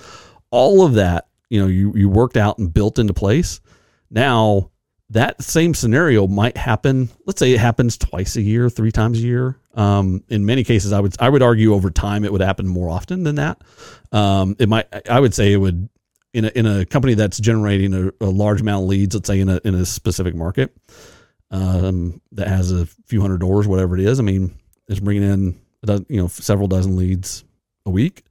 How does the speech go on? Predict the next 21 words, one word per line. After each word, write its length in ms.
Um, 540
I 40
mean, 140
we 140
used 140
to 40
bring 140
in 260
two, 120
three 160
hundred 180
leads 200
a 140
month, 440
but, 320
um, 400
let's 180
just 160
say 300
over 160
time, 400